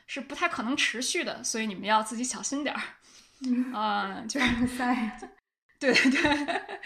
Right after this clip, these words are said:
Speaker 1: 给自己免责一下，就说：“哎，你看现在挺好的呀，这个明年跌了不要来怪我们。”他们接受采访就说，说预估嘛，二零二一年，就是今年大概要有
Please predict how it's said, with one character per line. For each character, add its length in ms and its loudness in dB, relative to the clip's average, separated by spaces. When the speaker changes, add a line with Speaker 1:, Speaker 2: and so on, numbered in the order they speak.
Speaker 1:
给 120 -6
自 140 -8
己 140 -2
免 200 -4
责 260 -4
一 140 -2
下， 160 -4
就 120 -8
说 140 -4
：“哎， 100 4
你 180 -4
看 240 -4
现 160 -4
在 100 0
挺 160 -6
好 240 -8
的 60 -6
呀， 380 -6
这 100 -2
个 180 -2
明 240 -4
年 160 -2
跌 160 -2
了 120 0
不 80 -6
要 160 0
来 260 -2
怪 180 4
我 160 -6
们。” 240 -4
他 120 -2
们 180 4
接 160 0
受 220 -4
采 280 -8
访 280 -6
就 120 -6
说， 300 -2
说 240 -4
预 160 0
估 240 -4
嘛， 320 -4
二 140 0
零 160 -2
二 120 2
一 180 0
年， 220 -2
就 80 -6
是 120 -4
今 180 -2
年 160 0
大 160 -4
概 140 -2
要 200 -2
有 320 -6